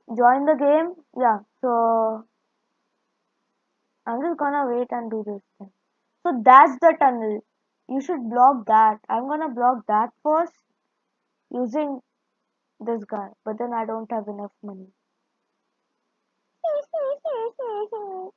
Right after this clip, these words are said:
Okay, I'm just gonna wait for some time. Or actually, wait, why ac-, actually, why are the ducks? No man, I can't wait. R, R.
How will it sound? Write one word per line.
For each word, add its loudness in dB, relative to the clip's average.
Okay, -6
I'm -2
just -8
gonna -6
wait -6
for -10
some -14
time. -8
Or 0
actually, -2
wait, 2
why 6
ac-, -8
actually, -4
why -2
are -6
the 2
ducks? -4
No -4
man, 4
I -6
can't 2
wait. -2
R, 0
R. -2